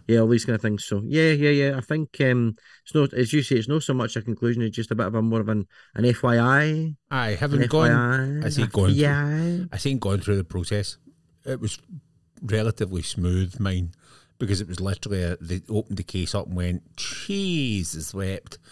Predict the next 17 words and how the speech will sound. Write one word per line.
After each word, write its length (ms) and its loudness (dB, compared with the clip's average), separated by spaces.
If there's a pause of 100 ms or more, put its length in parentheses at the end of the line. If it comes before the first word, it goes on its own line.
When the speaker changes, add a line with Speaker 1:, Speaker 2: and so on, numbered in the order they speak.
(300)
Speaker 2:
Couple 220 -2
of 60 -8
pictures, 500 -4
sent 360 -2
it 80 -8
back. 340 -4 (200)
Harley 300 -4
asked 180 -2
for 60 -6
a 40 -6
couple 240 -4
of 60 -4
extra 240 -6
pictures 540 -8 (260)
of 80 -20
something 360 -4
else. 400 -2